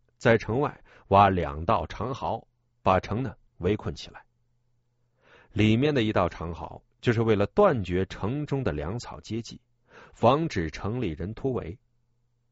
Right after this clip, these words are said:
外面的一道长壕，是为了抵抗外来敌方援军的攻击。那么这样，湘军在城墙之下就有了自己的营盘，就成了主。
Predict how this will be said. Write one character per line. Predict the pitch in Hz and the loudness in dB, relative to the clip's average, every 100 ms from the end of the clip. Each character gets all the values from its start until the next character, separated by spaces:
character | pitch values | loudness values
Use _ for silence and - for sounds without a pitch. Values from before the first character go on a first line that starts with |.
| _ _ _ | _ _ _
外 | 113 131 | 2 2
面 | 123 113 | 4 2
的 | 104 | 2
一 | 110 | 0
道 | 113 92 | 0 0
长 | - 104 | -2 -6
壕， | - 80 - _ | -4 -6 -6 _
是 | - - | -4 0
为 | 131 117 | 2 2
了 | 95 | 0
抵 | - 85 | -2 -8
抗 | 82 127 113 _ | -4 -2 -2 _
外 | 117 151 139 92 | 2 2 4 0
来 | 82 90 98 | -2 -2 -4
敌 | 101 85 101 | -4 -6 -6
方 | 101 90 90 | -4 -4 -6
援 | 76 82 107 | -6 -6 -6
军 | 110 98 | -8 -8
的 | 80 | -8
攻 | 110 110 | -8 -8
击。 | 104 - _ _ _ _ _ _ _ _ _ _ _ _ | -10 -18 _ _ _ _ _ _ _ _ _ _ _ _
那 | 143 | 0
么 | 175 | 2
这 | 226 | 2
样， | 156 87 _ - - | 2 -2 _ -20 -14
湘 | - 190 190 | 0 2 2
军 | 180 185 165 | -2 -4 -2
在 | 107 | -2
城 | - - 147 | -4 -6 -6
墙 | - 92 113 | -4 -6 -6
之 | |
下 | 151 143 - - - | -6 -8 -8 -18 -20
就 | - 107 | 0 0
有 | 87 73 | 2 -2
了 | 80 | -8
自 | - 95 | -10 -14
己 | 82 | -14
的 | 78 | -14
营 | 76 104 | -12 -10
盘， | 135 80 82 - _ _ | -10 -12 -14 -16 _ _
就 | - 113 | 2 2
成 | - 120 | 2 -4
了 | 156 | -6
主。 | - 104 - - | -6 -10 -14 -16